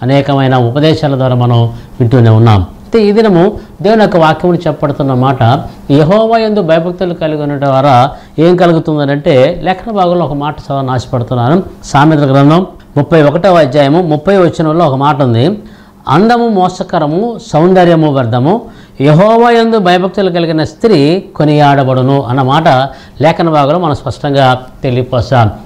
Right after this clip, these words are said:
ఈ వచనాన్ని మనం ధ్యానం చేసే ముందు చిన్న ప్రార్థన చేసుకుందాం. దయచేసి అందరం కూడా కళ్ళు మూసుకున్నట్లయితే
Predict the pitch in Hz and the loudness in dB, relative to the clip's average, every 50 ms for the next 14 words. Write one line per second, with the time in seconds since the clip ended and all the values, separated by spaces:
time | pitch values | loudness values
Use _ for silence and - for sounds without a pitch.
0 | - - 208 233 240 233 - 254 262 247 220 214 202 196 185 175 165 151 156 156 | -6 -2 0 2 2 2 0 0 0 2 0 0 0 2 2 2 2 0 0 0
1 | 170 175 175 170 170 151 - - 160 143 151 175 185 175 156 156 156 - - - | 0 0 0 -2 -2 -4 -4 -4 -4 -2 0 2 2 2 2 0 0 -4 -14 -20
2 | - - - 156 151 143 120 151 143 147 139 143 139 117 - 127 113 - - 120 | -14 -4 -2 -2 -2 0 0 2 2 2 2 0 -2 -2 -2 -4 -4 -4 -4 -4
3 | 113 113 117 120 160 151 - 165 139 120 151 147 147 151 139 - - 139 135 - | -2 -2 0 -2 -2 -2 -2 -4 -4 -2 -2 -2 -2 -2 -2 -2 -2 -4 -2 0
4 | 135 131 135 139 135 - - - 127 123 110 120 139 139 - 208 240 240 | 0 0 0 0 0 -2 -2 -2 -2 -2 0 0 -2 0 0 0 -2 -2